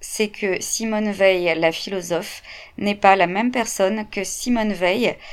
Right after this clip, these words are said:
la femme politique, qui est notamment à l'origine de la loi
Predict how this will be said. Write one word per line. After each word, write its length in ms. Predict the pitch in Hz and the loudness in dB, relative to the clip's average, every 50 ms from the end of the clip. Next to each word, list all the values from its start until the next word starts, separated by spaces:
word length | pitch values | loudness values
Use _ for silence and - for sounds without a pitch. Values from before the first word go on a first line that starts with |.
| - - - - - - - - - | -18 -16 -14 -14 -14 -14 -16 -10 -2
la 160 | 170 175 175 | 2 2 2
femme 360 | 170 - - 226 220 233 233 | 2 4 4 4 4 2 0
politique, 760 | 214 233 233 226 214 208 - - 175 185 - - - - - _ _ | -2 -2 -2 -2 -4 -6 -8 -10 -10 -12 -12 -12 -12 -12 -12 _ _
qui 400 | - - - 202 185 147 - - - _ _ | -10 -8 -6 -6 -6 -8 -8 -12 -20 _ _
est 240 | - 175 160 - - | -6 -6 -6 -6 -6
notamment 480 | 185 196 202 196 - 196 190 196 196 185 | -4 -4 -4 -2 0 0 0 2 2 2
à 100 | 180 175 | 2 2
l'origine 680 | 175 170 170 160 160 151 165 175 180 202 208 208 - - - - _ - | 2 0 -2 -4 -6 -6 -6 -6 -4 -2 -2 -2 -2 -4 -10 -18 _ -18
de 300 | 175 165 170 165 - - - | -14 -10 -8 -8 -8 -8 -6
la 200 | - 165 165 160 | -2 0 0 0
loi 420 | 165 170 160 175 175 180 175 - | 0 -2 0 0 0 0 0 -4